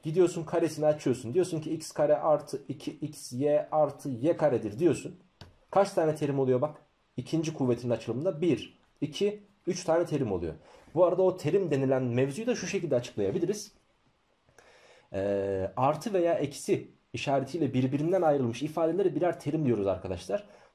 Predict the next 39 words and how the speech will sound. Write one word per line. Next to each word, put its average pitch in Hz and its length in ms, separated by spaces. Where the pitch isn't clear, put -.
Çarpma 143 380
işlemi 160 280
olduğu 170 240
zaman 175 220
olmaz. 104 320
Mesela 104 320
sen 131 240
gidip 131 260
burada 131 160
şöyle 131 220
yazsaydın, 127 440
x - 240
kare 117 240
çarpı 156 540
iki 123 300
x - 260
y 131 180
çarpı 113 400
y 131 140
kare 123 180
yazsaydın, 170 480
bu 147 140
bir 156 80
tane 101 260
terimdir. 82 600
Tek - 240
terimdir 90 400
bu. 82 140
X 135 180
kare 104 240
çarpı 98 280
iki 120 200
x - 180
y 110 80
artı 110 220
y 120 80
kare 180 200
tek 156 240
terimdir. 87 400